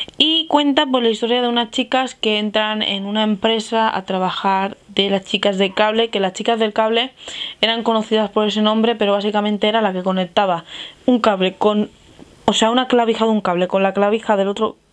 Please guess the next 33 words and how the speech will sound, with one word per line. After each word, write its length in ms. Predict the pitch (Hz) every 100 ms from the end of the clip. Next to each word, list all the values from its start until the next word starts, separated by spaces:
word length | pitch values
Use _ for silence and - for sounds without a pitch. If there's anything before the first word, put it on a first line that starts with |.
| _
de 100 | 208
ese 100 | 220
est-, 160 | 208 -
del 120 | 202
otro 180 | 214 214
extremo, 500 | 202 233 262 320 370 - - - -
para 140 | - 220
que 60 |
pudieras 300 | 220 240 240
hablar 220 | 226 240 226
por 140 | 233
teléfono. 400 | 190 175 156 160 - - - - - - - - - - - - -
Básicamente 500 | 240 254 247 254 247
era 160 | 220
eso, 220 | 165 - - - - - - - -
cuando 380 | - 202 190 180
empezó 340 | 190 185 185
el 140 | 220 208
teléfono. 500 | 202 180 175 170 - - - - - - - -
Y 60 |
bueno, 200 | 226 202
pues 120 | 185
cuenta 280 | - 185 185
la 100 | 175
historia 380 | 180 - 190 185
de 140 | 180
ellas, 280 | 190 214 220
sobre 380 | - 208 208 208
todo 100 | 226
en 80 | 240
especial 640 | 226 214 196 220 208 202
de 160 | 190 208
una. 380 | 254 247 285